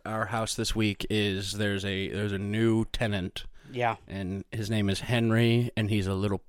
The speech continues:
Speaker 1: pup. He's a
Speaker 2: Frankly, I don't like him.
Speaker 1: Yeah?
Speaker 2: I've known him
Speaker 1: Okay.
Speaker 2: for about ten minutes,
Speaker 1: Uh-huh.
Speaker 2: and, uh, he's got a way about him.
Speaker 1: Yeah.
Speaker 2: Like, imagine you walked into someone's home, and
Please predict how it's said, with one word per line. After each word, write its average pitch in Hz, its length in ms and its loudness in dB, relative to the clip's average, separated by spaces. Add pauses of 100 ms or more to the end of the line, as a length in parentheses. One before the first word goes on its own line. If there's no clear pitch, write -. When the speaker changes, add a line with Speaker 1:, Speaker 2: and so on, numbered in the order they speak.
Speaker 1:
pup. - 320 10 (120)
He's 104 160 -2
a - 40 -2
Speaker 2:
Frankly, 202 360 6
I 185 80 12
don't 185 160 8
like 175 220 4
him. 104 180 -2 (260)
Speaker 1:
Yeah? 156 380 10
Speaker 2:
I've 143 220 8
known 151 180 8
him 151 60 8
Speaker 1:
Okay. 220 80 8
Speaker 2:
for 226 80 6
about 143 240 8
ten 147 240 4
minutes, 165 440 0
Speaker 1:
Uh-huh. 151 80 4
Speaker 2:
and, 143 260 4
uh, 139 260 12
he's 143 180 2
got 139 160 6
a 131 40 6
way 131 200 6
about 104 260 2
him. 95 140 -10 (220)
Speaker 1:
Yeah. 135 260 8
Speaker 2:
Like, 175 160 10
imagine 190 460 6
you 165 160 6
walked 135 340 6
into 131 280 -2
someone's 127 420 0
home, 104 420 -6 (840)
and 127 480 2